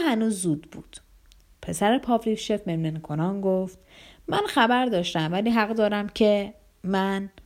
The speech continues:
پرنس با تعجب به بوردوسکی خیره شده پرسید: «چطور؟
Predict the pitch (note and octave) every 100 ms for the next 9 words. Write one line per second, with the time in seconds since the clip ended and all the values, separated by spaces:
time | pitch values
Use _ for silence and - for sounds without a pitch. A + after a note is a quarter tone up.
0 | - - _ - F3+ F#3 F#3+ - F3 E3+
1 | D#3 D#3+ F3+ F3+ E3 D#3 D#3 D3+ - F3
2 | - D#3+ D#3+ - D#3+ F3+ F3+ D#3+ - F3+
3 | F3+ F3+ D#3+ D3+ G3 G#3